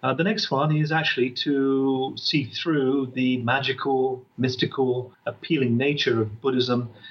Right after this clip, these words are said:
and its, uh, symbolic forms, whether language, customs, networks of meaning, whatever, whatever, dharma halls, et cetera. The seductive items of Buddhism as otherworldly, magical, or possessing some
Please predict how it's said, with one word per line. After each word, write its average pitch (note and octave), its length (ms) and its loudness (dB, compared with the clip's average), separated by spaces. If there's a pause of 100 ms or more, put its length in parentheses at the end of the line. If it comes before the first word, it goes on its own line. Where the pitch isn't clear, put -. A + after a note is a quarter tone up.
(280)
and A#2 240 0
its, A#2+ 280 -2
uh, A#2+ 220 2
symbolic C3 540 0
forms, A2+ 580 -2
whether G#2 340 0
language, G#2+ 520 0 (280)
customs, - 720 -2 (220)
networks A2 500 0
of G#2+ 140 -2
meaning, G#2 260 2
whatever, G2+ 300 0
whatever, G2+ 420 0 (300)
dharma G#2+ 300 2
halls, G2 360 0
et G#2+ 60 -2
cetera. - 440 0 (200)
The C#3+ 180 -4
seductive D3+ 680 0
items C#3+ 420 2
of G#2 200 -4
Buddhism A2+ 520 0 (120)
as A2 180 0 (100)
otherworldly, C#3 680 0
magical, C3+ 640 -2 (360)
or G#2+ 100 -4
possessing C3 540 0
some A#2 320 0